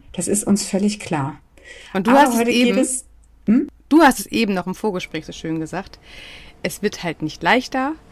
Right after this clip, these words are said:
Speaker 2: es wird halt nur anders. Oder wie
Speaker 1: Ja,
Speaker 2: war das?
Speaker 1: genau, genau
Speaker 2: So,
Speaker 1: so war
Speaker 2: also
Speaker 1: das.
Speaker 2: das ist es halt. Wir wachsen ja mit unseren Aufgaben, es ist auch alles nicht so schlimm. Aber was ich auch tatsächlich vielleicht sehr nah so gerade erlebe, ist tatsächlich,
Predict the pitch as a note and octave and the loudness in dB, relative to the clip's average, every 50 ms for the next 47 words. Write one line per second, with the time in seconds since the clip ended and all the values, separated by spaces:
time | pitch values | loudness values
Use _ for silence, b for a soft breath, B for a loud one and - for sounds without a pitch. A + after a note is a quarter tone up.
0 | - - - F#3+ - - - F#3 - - F3+ E3+ - - F#3 F3 - D#3 D#3+ D3 | -20 -16 -16 -14 -12 -10 -10 -10 -8 -8 -10 -10 -8 -8 -8 -8 -6 -6 -6 -6
1 | B2+ - - - - - - C4+ D4 D#4 F4+ F4+ E4 D#4+ D4 - - - E4 D4+ | -8 -12 -16 -18 -18 -4 0 2 4 4 4 4 2 0 0 -4 -4 -2 0 0
2 | A#3+ A3 - - - - - - - - B3 G#3 G3 C#3+ - - F#3+ F3+ F3+ F#3+ | 0 -4 -8 -14 -20 -20 -20 -12 -8 -6 -2 -2 -2 -2 -2 -2 -2 2 4 4
3 | G#3+ G#3+ A3 G#3+ B B B B B B B A3 - - A#3 A3 A3 A#3 G#3+ G#3+ | 4 4 4 0 B B B B B B B -14 -2 0 0 2 2 0 0 0
4 | G3 - D#3+ D#3 - B B B B B B - - G3 G3 E3+ F3 F3+ - - | 0 0 -2 -2 -2 B B B B B B -6 -2 0 2 2 0 0 0 -2
5 | - G3+ F3+ F3+ F3+ F3 F3+ F#3 F3+ F3 - - G3+ G#3+ - - G3 F#3+ E3+ F3 | -2 0 0 0 0 -2 -2 -2 -2 -2 0 0 0 0 2 2 2 2 2 0
6 | - F3 - - - - F#3 F3+ E3+ - - - E3 - - D3+ - - - F#3+ | -6 -10 -12 -10 -6 -6 -4 -4 -6 -8 -10 -10 -10 -10 -8 -8 -6 -2 2 4
7 | A#3+ D#4+ D#4+ - - E3+ E3+ G3+ B3 C4+ C4 A3+ G3 G3 - - - C4+ - - | 4 4 2 0 0 2 2 4 4 4 2 2 0 -4 -4 -4 -4 -4 -4 -4
8 | - - G3+ - - - G3+ G#3 A3+ - A3+ G#3+ G#3+ G#3+ G#3+ G#3 - - - F3+ | -4 -4 -4 -4 -4 -4 -4 -4 -2 -2 -6 -6 -4 -4 -6 -6 -8 -10 -6 -2
9 | F3+ F#3 A#3 C4 - - - - - - - - - - G#3+ F3+ G#3 A3 A#3 B3 | 0 2 2 2 0 -2 -2 -4 -6 -10 -10 -10 -10 -12 -4 -2 0 2 2 2
10 | G#3+ F#3+ F#3+ G#3+ C4 F#4 B B B B B B B - - - - - G3 F#3+ | 0 0 0 -2 -2 -4 B B B B B B B -16 -16 -12 -6 -4 -2 -2
11 | F#3 F#3 G3 A3 - - F#3+ F#3 F#3+ F3+ - - D#3 D#3 E3+ F3+ G3+ A#3+ C#4+ - | -2 -4 -8 -12 -4 0 2 2 2 2 -2 -4 -4 -2 -2 -2 0 0 -4 -4
12 | - - - A3 - - - F3 - E3+ F#3 F#3 G#3+ G#3 G3+ B | -4 -6 -8 -8 -8 -8 -8 -6 -4 -4 -4 -4 -6 -8 -8 B